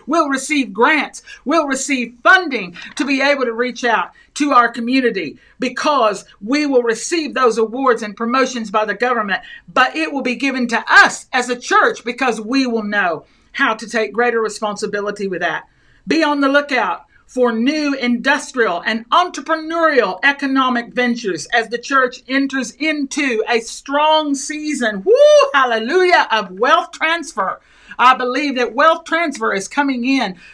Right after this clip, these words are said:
to our churches and especially into City Life Church right here in Portsmouth. I declare that wealth transfer is coming right now, that people are preparing checks and things are coming into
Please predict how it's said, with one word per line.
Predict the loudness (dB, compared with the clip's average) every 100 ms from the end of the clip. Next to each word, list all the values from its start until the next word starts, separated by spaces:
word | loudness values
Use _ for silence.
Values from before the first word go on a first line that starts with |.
| -6
to | 0
our | 2 2
churches | 2 -2 -2 -6 -6
and | -6
especially | -8 -6 -4 -4 -4 -6 -6 -12 -20 -4
into | -2 -2 -4
City | -6 -4 -2
Life | 0 0 0
Church | 0 0 0 -4
right | 2 2 2
here | -6 -6
in | -4
Portsmouth. | -2 -2 -2 -6 -8 -10 -4 2
I | 4
declare | 2 -6 0 2 2
that | 0 0
wealth | 2 2 0
transfer | -2 -2 -2 0 0
is | 0
coming | -2 -2 -2 -2
right | 0 0 0
now, | -6 -2 -2 -2 -8 -4
that | -2 -2
people | -2 0 2 4
are | 4
preparing | 2 2 2 2 0
checks | -4 -2 -2 -2 -12 -20 -10
and | -2 -2 0
things | -2 -2 0
are | -2
coming | 0 0 2 0 -8 -18 -10
into | -2 -2 -2 -2 -2 -2